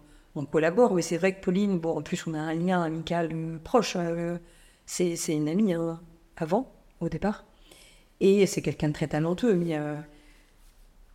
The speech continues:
elle est très discrète, en fait, Pauline. Donc, elle se faufile, on la voit pas,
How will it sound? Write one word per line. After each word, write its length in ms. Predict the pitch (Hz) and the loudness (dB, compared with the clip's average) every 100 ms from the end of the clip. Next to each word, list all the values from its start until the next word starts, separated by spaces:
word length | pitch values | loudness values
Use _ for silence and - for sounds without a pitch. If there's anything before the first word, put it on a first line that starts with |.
| - - | -10 -2
elle 260 | 185 190 | 2 2
est 100 | 190 | 0
très 140 | - 202 | 0 -2
discrète, 440 | 185 - 208 190 | -2 -2 0 0
en 40 | 170 | -2
fait, 160 | 156 | -6
Pauline. 400 | 156 170 156 151 | -6 -6 -4 -4
Donc, 220 | 156 160 | -4 -2
elle 80 | 165 | -2
se 120 | - | -2
faufile, 600 | 180 190 175 190 226 220 160 - - _ - - | -2 -2 -2 2 4 4 2 -6 -16 _ -20 -8
on 100 | 170 | -4
la 160 | 160 156 | 0 0
voit 280 | 156 180 175 | 2 0 4
pas, 340 | 180 226 | 4 4